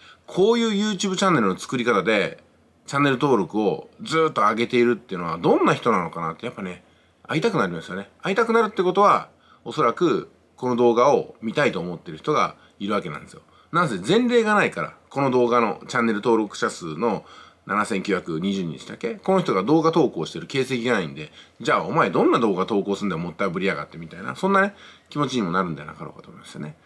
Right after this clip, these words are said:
逆に言うとYouTubeの動画をいっぱい公開するともう手の内が見えちゃってるんで、あ、この人はダメだって期待されないっていう風なね、逆バイアスも起きてくるのかなと思います。ちなみに、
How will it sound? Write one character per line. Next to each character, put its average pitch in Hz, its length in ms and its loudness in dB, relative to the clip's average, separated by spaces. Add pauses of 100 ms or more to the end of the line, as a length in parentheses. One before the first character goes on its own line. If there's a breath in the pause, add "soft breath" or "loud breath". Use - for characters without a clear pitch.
(180 soft breath)
逆 175 220 0
に - 20 0
言 269 80 0
う - 40 -6
と 135 80 4
YouTube 180 440 2
の 98 80 0
動 95 160 2
画 98 100 0
を 95 60 2
い 90 40 0
っ - 20 -4
ぱ 123 180 -2
い 120 60 0
公 131 160 -2
開 82 140 -6
す 87 80 -10
る 78 60 -12
と 95 100 -6
も 92 100 -6
う - 40 -12
手 240 100 2
の 233 100 4
内 - 120 -2
が 98 80 0
見 165 120 2
え 143 40 0
ち 104 80 -2
ゃ 78 60 0
っ - 40 -8
て 87 120 -12
る 78 80 -8
ん 90 40 -6
で、 113 240 0 (220 loud breath)
あ、 123 140 -2
こ 147 160 0
の 302 80 4
人 302 100 -6
は 113 80 2
ダ 113 100 4
メ 185 80 2
だ 135 120 2
っ - 80 -2
て - 80 -20
期 - 120 -10
待 208 180 0
さ 170 120 0
れ 262 80 0
な 415 120 0
い 311 40 2
っ - 40 -4
て - 120 -4
い 120 60 4
う - 20 4
風 90 100 -4
な 82 120 -6
ね、 101 80 -6
逆 120 260 -2
バ 220 120 2
イ - 40 4
ア 104 60 2
ス 98 100 -6
も 90 100 -6
起 - 60 -12
き - 40 -18
て 85 60 -16
く 85 60 -8
る 78 80 -8
の 69 100 -12
か 73 100 -12
な 80 100 -6
と 69 80 -12
思 78 80 -16
い - 20 -16
ま - 60 -20
す。 - 80 -20
ち - 120 -10
な 120 60 0
み 104 100 0
に、 98 140 -4